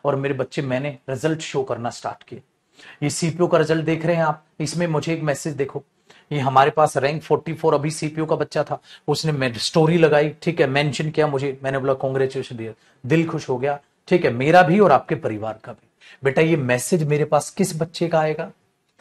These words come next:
जो बहाने नहीं, जो मेहनत करके दिखाएगा, बहानेबाजी नहीं। तो कई बच्चा कहता है, "सर, ये तो वो कैंडिडेट है जो पास हुए, सर, फेल हुए का कोई जिक्र नहीं करता, ऐसा क्यों?" बेटा, फेल हुए का जिक्र तो कर ले,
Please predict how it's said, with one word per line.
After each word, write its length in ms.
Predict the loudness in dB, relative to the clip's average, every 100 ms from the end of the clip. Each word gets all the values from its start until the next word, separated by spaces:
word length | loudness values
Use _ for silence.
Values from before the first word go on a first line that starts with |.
| _ -12
जो 160 | -6 -6
बहाने 500 | -4 -4 -4 -4 -4
नहीं, 260 | -6 -8
जो 160 | -6 -6
मेहनत 500 | -6 -8 -6 -6 -6
करके 300 | -10 -16 -16
दिखाएगा, 400 | -18 -20 -20 _ _ _ _ _ _ _ -8
बहानेबाजी 720 | -6 -4 -4 -2 -2 -2 -4
नहीं। 220 | -12 -14 -20 _ -20 -14
तो 60 | 2
कई 140 | 4
बच्चा 240 | 4 4
कहता 260 | 2 2 2
है, 160 | 0 -2 _ 0
"सर, 220 | 8 8
ये 140 | 8
तो 160 | 8 8
वो 300 | 10 10 10
कैंडिडेट 500 | 8 6 6 6 8
है 100 | 8
जो 100 | 8
पास 340 | 8 10 10
हुए, 200 | 8 6 4 _ _ _ _ _ _ _ _ _ _ _ _ _ _ _ _ _ _ _ _ _
सर, 220 | 4 6 6
फेल 320 | 8 8 10
हुए 220 | 12 10
का 140 | 8
कोई 160 | 4 4
जिक्र 440 | 2 2 4 6
नहीं 220 | 6 4 6
करता, 280 | 4 4
ऐसा 360 | 4 4 8 6
क्यों?" 240 | 6 0
बेटा, 220 | -2 -2 -2
फेल 260 | 2 4
हुए 160 | 6 4
का 120 | 2
जिक्र 320 | -2 -2 -2
तो 120 | -2
कर 140 | -2 -2
ले, 220 | -4 -8